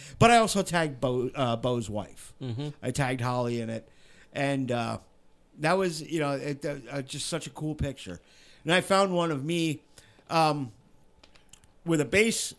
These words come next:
Speaker 1: I had bought for fifty bucks
Speaker 2: <laughs>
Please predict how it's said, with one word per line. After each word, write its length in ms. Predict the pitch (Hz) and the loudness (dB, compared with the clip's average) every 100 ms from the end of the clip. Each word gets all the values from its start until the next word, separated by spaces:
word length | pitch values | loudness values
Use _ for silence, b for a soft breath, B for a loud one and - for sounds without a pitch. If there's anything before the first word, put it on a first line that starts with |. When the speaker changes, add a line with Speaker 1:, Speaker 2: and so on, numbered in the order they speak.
| 143 | -6
Speaker 1:
I 120 | 139 | -2
had 200 | 143 127 | -2 2
bought 380 | 131 120 131 - - _ _ - - - _ _ _ _ _ | 4 4 2 -4 -20 _ _ -20 -20 -20 _ _ _ _ _
for 180 | 165 143 | -2 -2
fifty 400 | - 214 214 208 | 2 0 2 2
bucks 640 | 170 135 - - - - | 2 2 -4 -6 -6 -8
Speaker 2:
<laughs> 60 | - | -2